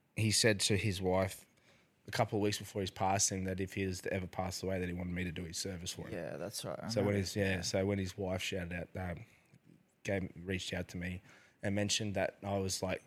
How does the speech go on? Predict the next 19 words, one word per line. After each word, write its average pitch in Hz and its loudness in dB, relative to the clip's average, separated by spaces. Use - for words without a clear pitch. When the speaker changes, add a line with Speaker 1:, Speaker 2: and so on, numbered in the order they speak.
Speaker 1:
absolutely 98 0
honoured 98 2
to - -10
do 92 0
that 90 0
for 90 -6
them. 80 -8
So - -4
Speaker 2:
That's 90 2
so 120 2
crazy, 95 -6
Speaker 1:
the 110 2
cir-, 127 8
Speaker 2:
man. 98 0
Speaker 1:
yeah. 98 4
Speaker 2:
Yeah, 104 -2
the 110 -4
circumstances 120 -2
are 104 -6